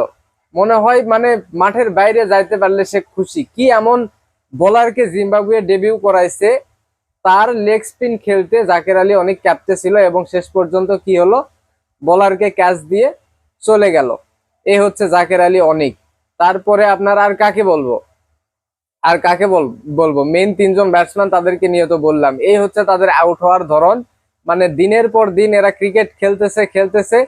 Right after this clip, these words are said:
কিছুই শিখতেছে না। লাস্ট ম্যাচে একটা ব্যাটসম্যান স্লগ সুইপ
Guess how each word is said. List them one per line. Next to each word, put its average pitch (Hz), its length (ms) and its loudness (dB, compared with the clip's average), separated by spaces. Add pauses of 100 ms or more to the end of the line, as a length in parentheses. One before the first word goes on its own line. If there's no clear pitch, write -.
(640)
কিছুই 254 300 2
শিখতেছে 160 520 -2
না। 120 140 -4 (440)
লাস্ট 160 440 0
ম্যাচে 240 320 -2
একটা 202 320 0
ব্যাটসম্যান 196 540 -2
স্লগ 185 340 -4
সুইপ 202 240 -4